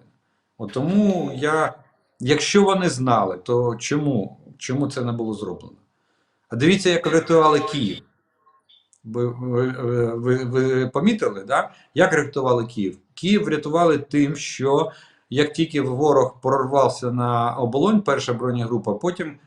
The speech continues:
що зробили? Підірвали всі мости вздовж річки Ірпінь. І все. І враг,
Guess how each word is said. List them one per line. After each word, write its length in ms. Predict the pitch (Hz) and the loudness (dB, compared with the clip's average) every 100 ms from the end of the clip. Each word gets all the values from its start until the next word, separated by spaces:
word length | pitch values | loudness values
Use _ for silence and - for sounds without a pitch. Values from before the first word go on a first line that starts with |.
| - | -10
що 180 | - | -4
зробили? 520 | 180 190 185 190 190 190 _ _ | -2 -2 -2 -2 -4 -6 _ _
Підірвали 560 | - 143 156 156 165 147 | -6 -2 2 4 4 2
всі 240 | - 151 | -2 -4
мости 380 | 143 135 - 175 | -4 -4 -4 -4
вздовж 440 | 131 113 139 139 117 | -4 -4 -4 -4 -6
річки 360 | 117 113 - | -8 -8 -6
Ірпінь. 400 | 104 - - 80 - _ _ _ _ _ _ _ _ _ - | -6 -6 -12 -18 -20 _ _ _ _ _ _ _ _ _ -8
І 100 | 160 | -6
все. 400 | 156 - 196 196 - _ _ _ - | -6 -2 -2 -2 -10 _ _ _ -10
І 80 | |
враг, 340 | 139 170 196 | -2 2 2